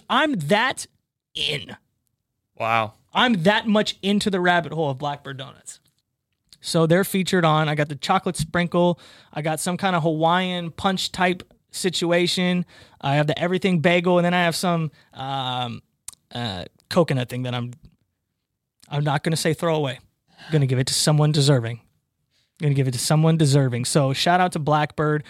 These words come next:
Speaker 1: They're not sponsoring the show. I would do anything. I'm putting it out in the universe. I'm gonna have a Blackbird donut with them. What number is it going to take? What camera do you want me to look at? Which one? This one? What number on the podcast,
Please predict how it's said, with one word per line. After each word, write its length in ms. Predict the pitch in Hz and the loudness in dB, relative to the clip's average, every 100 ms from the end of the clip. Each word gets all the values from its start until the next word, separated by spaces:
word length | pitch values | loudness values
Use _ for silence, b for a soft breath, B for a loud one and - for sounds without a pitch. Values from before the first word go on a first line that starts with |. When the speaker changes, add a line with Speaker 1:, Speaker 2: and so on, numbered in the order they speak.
| B | B
Speaker 1:
They're 100 | - | -8
not 240 | 127 139 165 | -2 0 0
sponsoring 560 | - 185 170 170 175 | -2 0 2 0 0
the 80 | 165 | 0
show. 300 | - 156 147 | 0 2 2
I 160 | - 147 | 0 -4
would 200 | 139 127 | -4 -2
do 300 | 156 156 147 B B B - | 0 2 -2 B B B 0
anything. 1000 | 214 214 214 214 220 226 - - 175 170 | 2 4 4 4 4 4 0 2 2 2
I'm 100 | 151 | 0
putting 280 | - 202 202 | 2 2 4
it 80 | 196 | 4
out 120 | 196 | 4
in 60 | |
the 80 | 185 | 2
universe. 420 | 165 165 160 160 | 2 2 2 0
I'm 140 | - 156 | -2 -2
gonna 240 | 143 170 | 2 2
have 160 | 160 160 | 4 2
a 60 | |
Blackbird 500 | 143 147 151 160 147 | 2 2 2 0 0
donut 260 | 147 151 147 | 2 2 0
with 160 | 143 135 | -2 0
them. 240 | 147 139 | 0 0
What 260 | 139 226 233 | 2 2 2
number 300 | 208 208 208 | 0 2 2
is 80 | |
it 100 | 190 | 0
going 220 | 160 160 160 | -2 -2 -2
to 80 | |
take? 300 | 143 131 113 | -6 -8 -4
What 160 | 165 175 | -6 -4
camera 240 | 190 160 | -6 -8
do 60 | 143 | -8
you 40 | |
want 120 | 135 131 | -10 -14
me 40 | |
to 60 | 131 | -16
look 160 | 131 | -18
at? 120 | 127 _ _ _ _ _ _ _ _ _ _ _ | -20 _ _ _ _ _ _ _ _ _ _ _
Which 120 | 156 | -10
one? 180 | 156 120 - - | -8 -10 -12 -12
This 160 | 160 | -8
one? 160 | 185 190 _ B B B B | -8 -10 _ B B B B
What 480 | 147 139 170 240 - - | -12 2 2 2 -2 -4
number 340 | 175 190 196 | -2 0 0
on 200 | 165 170 | 2 0
the 80 | 180 | 0
podcast, 760 | - 147 147 - 127 120 - | 0 0 0 -2 -6 -6 -10